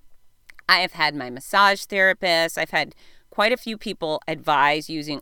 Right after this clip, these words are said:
arnica to prevent or decrease bruising. And I'm a person who bruises a lot. And when I was going through the breast cancer treatment, I was bruising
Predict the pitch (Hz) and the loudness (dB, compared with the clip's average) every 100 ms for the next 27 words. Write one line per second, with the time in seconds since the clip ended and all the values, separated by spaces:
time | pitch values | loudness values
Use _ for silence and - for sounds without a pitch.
0 | - 156 151 151 131 143 - 147 151 143 | -6 -4 -4 -6 -8 -8 -10 -6 -4 -4
1 | - - 147 151 - 156 139 - 160 139 | -8 -12 -12 -12 -12 -12 -12 -10 -10 -8
2 | 127 113 143 170 - 165 - 143 147 143 | -8 -8 -6 -6 -6 -6 -6 -10 -10 -12
3 | 131 139 160 170 139 131 110 - 135 139 | -12 -10 -6 -4 -6 -10 -12 -12 -10 -10
4 | 139 160 156 117 - - - - - - | -4 4 4 2 -6 -20 -20 -20 -20 -20
5 | - - - - 196 185 175 175 170 185 | -20 -20 -10 -2 4 4 4 0 -2 0
6 | 175 170 - 190 185 175 170 220 320 - | 0 -2 -2 -2 0 -4 -4 0 0 0
7 | 196 165 160 196 160 160 139 123 - 160 | -2 -2 -6 -6 -4 -4 -4 -6 -8 -6
8 | 208 151 151 | -6 -6 -8